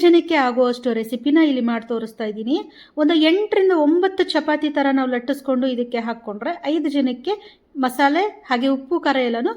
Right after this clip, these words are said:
ಕರೆಕ್ಟಾಗಿ ಬರುತ್ತೆ. ನೋಡಿ, ಇಲ್ಲಿ ಚೆನ್ನಾಗಿ ಒಂದು ಹತ್ತು ನಿಮಿಷ ಬೆಂದ ಮೇಲೆ ಈ ಥರ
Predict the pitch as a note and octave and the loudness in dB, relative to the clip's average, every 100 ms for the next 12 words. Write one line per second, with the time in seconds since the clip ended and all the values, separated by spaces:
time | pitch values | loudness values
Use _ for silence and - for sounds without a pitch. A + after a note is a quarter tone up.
0 | - D4+ D4+ - B3+ F#4 F4 A#3+ A#3+ - | -4 -4 -4 -6 -2 0 0 -2 -6 -16
1 | _ _ _ _ _ _ - G#3+ A3+ A3+ | _ _ _ _ _ _ -10 -4 -4 -4
2 | A3+ A#3+ B3 A#3+ B3+ A#3+ A#3+ A#3+ - B3+ | -4 -4 -4 -4 -2 -2 -4 -6 -4 -2
3 | A#3+ B3 A3+ D#4+ F#4 C#4 B3 A#3+ F4 - | -2 -2 0 2 4 2 2 0 -2 -4
4 | - - - B3+ B3+ | -18 -20 -14 -4 -2